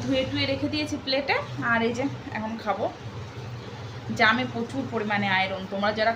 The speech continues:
খাও না অবশ্যই করে জাম খাও। আমি কিন্তু আগে আগে খেতাম না, আয়রন জানি, সবাই জানো, কিন্তু কী হয়, মানে জাম জিনিসটা দেখবে একটু মুখ টুক জিভ টিভ একটু টেনে টেনে ধরে, একটু কষে কষে যায়, ওই কারণে না ভালো লাগে না খেতে। তো যাই হোক,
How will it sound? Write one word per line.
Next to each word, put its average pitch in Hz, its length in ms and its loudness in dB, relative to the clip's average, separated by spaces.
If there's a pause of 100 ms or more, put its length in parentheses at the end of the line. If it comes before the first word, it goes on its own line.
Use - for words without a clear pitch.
খাও 208 200 2 (120)
না 226 80 2 (1600)
অবশ্যই 226 340 -2
করে 233 120 0 (100)
জাম 208 140 6 (100)
খাও। 214 240 8
আমি 208 160 0
কিন্তু 233 200 0
আগে 196 160 2
আগে 214 180 -4
খেতাম 202 280 -2 (100)
না, 175 80 -8 (1000)
আয়রন 226 240 0 (100)
জানি, 320 200 8 (140)
সবাই 269 200 4 (120)
জানো, 254 160 4 (180)
কিন্তু 269 240 0
কী 320 160 -6
হয়, 262 220 6
মানে 233 140 0 (140)
জাম 220 140 8 (100)
জিনিসটা 262 320 0
দেখবে 277 200 -2
একটু 302 140 -4 (560)
মুখ 269 140 6 (120)
টুক 254 220 0
জিভ 269 200 0
টিভ 269 180 -4
একটু 277 200 -4
টেনে 320 220 6
টেনে 277 260 4
ধরে, 233 180 4
একটু 294 200 -4
কষে 302 240 0
কষে 233 220 -4
যায়, 208 180 4
ওই 247 120 0
কারণে 285 220 2 (100)
না 294 60 2 (100)
ভালো 226 220 2
লাগে 202 220 2
না 190 120 -2
খেতে। 196 200 -10 (1500)
তো 285 80 4 (240)
যাই 330 200 10
হোক, 427 120 10